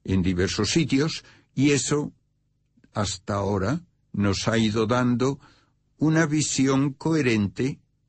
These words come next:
que está de acuerdo con la tradición de que se usó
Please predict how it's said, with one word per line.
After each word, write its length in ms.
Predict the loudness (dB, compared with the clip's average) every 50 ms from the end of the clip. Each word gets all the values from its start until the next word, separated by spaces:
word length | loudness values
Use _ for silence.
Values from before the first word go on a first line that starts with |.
| _ _ _ _ _ _ _ -4
que 240 | 0 0 2 2 0
está 560 | 0 -2 -6 -8 _ _ -6 -4 -2 -2 0
de 160 | 0 0 -2
acuerdo 580 | -2 -4 -2 -2 0 0 2 0 0 -2 -4 -2
con 460 | -4 -2 0 0 0 0 -2 -4 -8 -6
la 180 | -2 -2 -2 0
tradición 720 | 0 -2 0 0 0 -2 -2 -2 0 0 2 2 0 0
de 140 | -2 -4 -2
que 100 | -2 -4
se 240 | -4 -2 -2 -2 -2
usó 500 | -2 -2 -4 -2 0 0 0 0 -2 -4